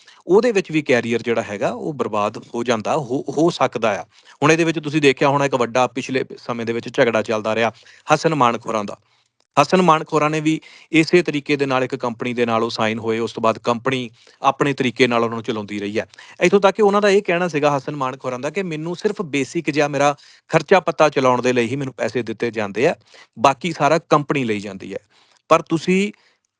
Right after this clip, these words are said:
ਕੀ ਪੜ੍ਹਿਆ, ਕੀ ਲਿਖਿਆ ਜਦੋਂ ਤੁਸੀਂ ਕੰਟਰੈਕਟ ਸਾਈਨ ਕੀਤਾ? ਕੀ ਐਗਰੀਮੈਂਟ ਤੁਹਾਡਾ ਹੋਇਆ? ਸੋ ਇਹ,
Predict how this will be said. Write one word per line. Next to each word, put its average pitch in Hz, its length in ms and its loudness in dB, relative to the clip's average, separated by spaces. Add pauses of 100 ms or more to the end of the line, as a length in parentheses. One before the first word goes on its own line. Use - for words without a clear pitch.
(120)
ਕੀ 190 240 0
ਪੜ੍ਹਿਆ, 175 560 2
ਕੀ 175 220 0
ਲਿਖਿਆ 160 400 -2
ਜਦੋਂ 139 300 -2
ਤੁਸੀਂ 147 300 -2
ਕੰਟਰੈਕਟ 120 420 2
ਸਾਈਨ 110 260 -8
ਕੀਤਾ? - 400 -16 (640)
ਕੀ 180 220 6
ਐਗਰੀਮੈਂਟ 127 500 2
ਤੁਹਾਡਾ 107 300 2
ਹੋਇਆ? 104 280 -8 (320)
ਸੋ 165 200 2
ਇਹ, 185 240 6